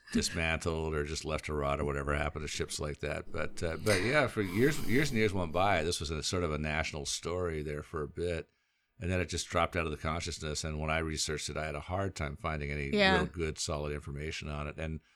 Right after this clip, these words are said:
Speaker 1: but now this guy has come out with a book, which is kind of interesting and illuminating. But like the Bender book, it's kind of slim. It's only a hundred and seventy pages.
Speaker 2: Yeah, yeah. I,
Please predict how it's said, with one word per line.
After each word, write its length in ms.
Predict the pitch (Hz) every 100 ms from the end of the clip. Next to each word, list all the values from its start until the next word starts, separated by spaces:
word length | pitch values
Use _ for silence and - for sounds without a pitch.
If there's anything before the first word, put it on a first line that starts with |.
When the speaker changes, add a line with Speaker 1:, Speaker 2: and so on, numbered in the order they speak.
| _ _ -
Speaker 1:
but 140 | 85
now 240 | 92 101
this 140 | 85 -
guy 140 | 85
has 120 | 76
come 160 | - 85
out 100 | 76
with 120 | 73
a 20 |
book, 380 | 67 87 80 73 - 80
which 220 | 71 -
is 400 | 73 71 - - - -
kind 160 | - 113
of 80 |
interesting 480 | 95 95 104 - 80
and 80 | 73
illuminating. 540 | 76 90 78 69 76
But 160 | 82 95
like 180 | 113 -
the 60 |
Bender 320 | 85 101 107 80
book, 200 | 76 80
it's 120 | -
kind 160 | -
of 40 | -
slim. 320 | - 98 82
It's 140 | -
only 240 | 104 98 80
a 80 | 82
hundred 160 | 82 76
and 60 |
seventy 420 | - 78 76 69 -
pages. 120 | 302
Speaker 2:
Yeah, 140 | 269
yeah. 240 | 220 214 208
I, 100 | 214